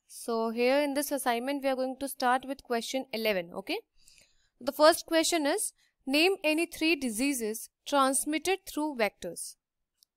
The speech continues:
Fine, any three diseases that is transmitted through vectors.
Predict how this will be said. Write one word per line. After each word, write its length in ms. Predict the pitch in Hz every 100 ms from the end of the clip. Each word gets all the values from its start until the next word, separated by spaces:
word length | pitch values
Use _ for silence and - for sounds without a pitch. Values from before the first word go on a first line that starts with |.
| _
Fine, 200 | - 330 427 -
any 180 | 247 277
three 220 | - 285
diseases 520 | 240 214 226 240 480 -
that 180 | 233 233
is 140 | 262
transmitted 580 | - 214 - 214 233 233
through 140 | -
vectors. 480 | 185 180 - 370 466